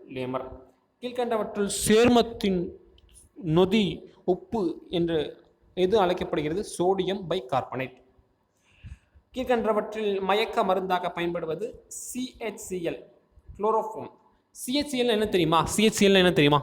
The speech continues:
கீழே கமெண்ட் பண்ணுங்க. இமோபியா பிலியா என்று இரத்த ஒழுகல் நோய் எதனால் ஏற்படுகிறது? திடீர்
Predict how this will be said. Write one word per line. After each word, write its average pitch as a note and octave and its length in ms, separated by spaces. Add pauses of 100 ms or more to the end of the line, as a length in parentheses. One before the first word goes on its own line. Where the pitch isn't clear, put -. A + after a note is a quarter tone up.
(100)
கீழே F#3+ 160
கமெண்ட் D#3+ 180
பண்ணுங்க. A#2+ 220 (2000)
இமோபியா G#3+ 640 (400)
பிலியா F#3 340 (260)
என்று F3+ 220 (460)
இரத்த F3+ 280 (340)
ஒழுகல் F#3 360 (160)
நோய் E3 180 (120)
எதனால் F#3+ 300 (140)
ஏற்படுகிறது? D#3 500 (540)
திடீர் A#3+ 340